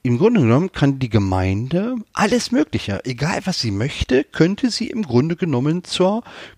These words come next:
kommunalen Aufgabe machen. Also ich könnte jetzt zum Beispiel sagen, ähm,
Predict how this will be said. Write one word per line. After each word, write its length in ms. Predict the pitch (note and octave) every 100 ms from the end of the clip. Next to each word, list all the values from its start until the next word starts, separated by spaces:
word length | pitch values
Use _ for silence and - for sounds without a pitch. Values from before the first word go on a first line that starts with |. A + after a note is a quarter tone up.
| -
kommunalen 680 | B2 C3 E3+ B2 F#2 C3
Aufgabe 380 | B3 C#4 - E2+
machen. 200 | - - - - - - - - -
Also 360 | G#2 B2+ C#3 -
ich 200 | - -
könnte 200 | - F3
jetzt 140 | F#3+ -
zum 100 | C3+
Beispiel 240 | C3 A2+
sagen, 540 | G2 G2+ C3 F3 G#3+ A#3 - - - -
ähm, 560 | - C#3 D3+ D#3+ D#3+